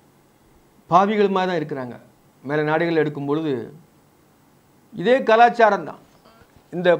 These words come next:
அஹ், இந்த சோதோமின் கலாச்சாரம் அங்க அதிகமா பெருகி-, பெருகிட்டு இருக்காங்க.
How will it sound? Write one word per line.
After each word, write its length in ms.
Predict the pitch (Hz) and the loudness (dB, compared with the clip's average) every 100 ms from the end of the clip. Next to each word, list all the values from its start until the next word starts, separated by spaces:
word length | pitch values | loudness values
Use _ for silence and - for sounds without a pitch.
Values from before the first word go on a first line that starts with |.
| 170 | 0
அஹ், 340 | 151 147 143 | 0 0 0
இந்த 140 | 143 139 | -2 -4
சோதோமின் 640 | 170 220 233 233 233 220 | 0 0 2 2 2 -2
கலாச்சாரம் 680 | 190 208 208 208 214 370 - _ _ _ _ _ - | -2 -2 0 0 0 -4 -12 _ _ _ _ _ -10
அங்க 240 | 156 196 | -2 2
அதிகமா 460 | 185 254 285 285 254 | 2 0 0 0 0
பெருகி-, 480 | 233 233 233 156 - - | 0 0 -2 -8 -16 -4
பெருகிட்டு 380 | 196 240 240 165 | -2 0 -2 -4
இருக்காங்க. 400 | 147 113 107 | -10 -12 -16